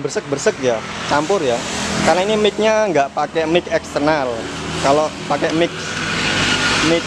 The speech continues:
eksternal itu ya lebih baik ya suaranya.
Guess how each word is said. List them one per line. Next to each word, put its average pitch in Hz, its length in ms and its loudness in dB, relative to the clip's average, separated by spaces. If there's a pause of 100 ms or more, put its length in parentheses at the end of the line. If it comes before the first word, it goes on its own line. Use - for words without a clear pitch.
eksternal 160 720 0
itu 196 160 2
ya 127 480 2
lebih 139 680 2 (480)
baik 175 240 2
ya 139 80 4
suaranya. 117 440 -2